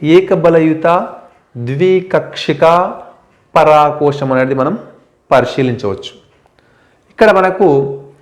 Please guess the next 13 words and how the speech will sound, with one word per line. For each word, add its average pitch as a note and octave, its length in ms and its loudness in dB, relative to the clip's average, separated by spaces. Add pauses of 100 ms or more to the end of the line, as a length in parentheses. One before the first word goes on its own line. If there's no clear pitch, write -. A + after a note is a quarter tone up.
(360)
పరాకోశం F3 680 2 (440)
ఏకబిలయుతంగా C#3+ 1160 0 (140)
ఏర్పడి A#2+ 340 -2
ఉంటుంది. G#2 400 -6 (840)
ఒక F#3 180 2 (840)
కేసర E3+ 380 0
దండాన్ని C#3+ 680 2 (300)
కలిగి A#2 220 0
ఉంటుంది. G2+ 500 -6 (1160)
దాని E3+ 240 4
యొక్క F3+ 160 2
క్రింది E3 360 0
భాగంలో F3+ 600 2